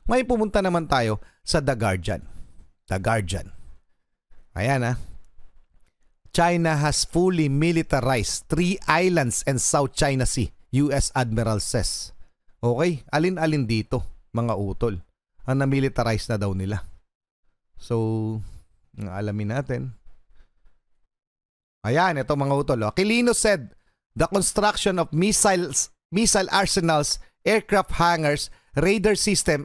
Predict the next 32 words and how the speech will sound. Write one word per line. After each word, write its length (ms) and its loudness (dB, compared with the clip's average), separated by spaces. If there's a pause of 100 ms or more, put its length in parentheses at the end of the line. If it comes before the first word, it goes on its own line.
and 160 -2
other 400 2
military 560 2
facilities 720 0
on 160 0
Mischief 560 0
Reef, 400 0 (320)
Subi 480 2
Reef, 240 0 (240)
and 160 2
Pyrecross 640 0
Reef 400 -2 (320)
appeared 480 0
to 160 4
have 240 0
been 240 2
completed, 720 -2 (240)
but 160 0
it 160 0
remained 400 2
to 80 2
be 160 0
seen 400 2 (160)
if 160 0
China 480 2
would 240 0
pursue 400 2
the 160 0
construction 640 -2
of 240 -4
military 560 0
infrastructure 880 -2